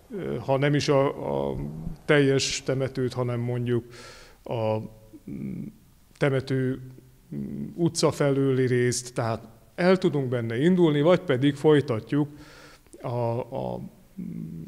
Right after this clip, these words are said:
elalakot U-alakká formálva a bejárati, ö, zónáig. Minden valóban anyagi kérdés elsőrenden, és, ö, nem szeretnénk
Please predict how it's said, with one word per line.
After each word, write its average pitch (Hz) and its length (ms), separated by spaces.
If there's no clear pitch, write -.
elalakot 151 800
U-alakká 139 720
formálva 131 840
a 117 300
bejárati, 127 960
ö, 123 480
zónáig. 127 800
Minden 165 680
valóban 127 500
anyagi 123 640
kérdés 147 460
elsőrenden, 127 840
és, 117 480
ö, 113 160
nem 156 240
szeretnénk 123 640